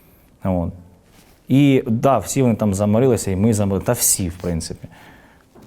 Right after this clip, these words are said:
Вони, так, допустим, візьмуть паузу, яку-то заморозять, да, к примеру, вибори. Нікому не надо ті вибори, б***. От. Давайте ми отут зробимо паузу, щас там яке-то там підпишемо, там, я не знаю, там,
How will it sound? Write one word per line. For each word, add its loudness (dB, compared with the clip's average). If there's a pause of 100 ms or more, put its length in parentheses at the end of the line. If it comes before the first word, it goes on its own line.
(140)
Вони, 2
так, 0
допустим, 0
візьмуть 2
паузу, 0
яку-то -6
заморозять, 0
да, 2
к -6
примеру, 2
вибори. 2 (580)
Нікому 2
не 4
надо 0
ті -6
вибори, 0
б***. -2 (680)
От. 2 (380)
Давайте 4
ми 4
отут 2
зробимо 2
паузу, 0 (220)
щас -4
там -4
яке-то -2
там -2
підпишемо, -2
там, -2
я 0
не 2
знаю, -2
там, -4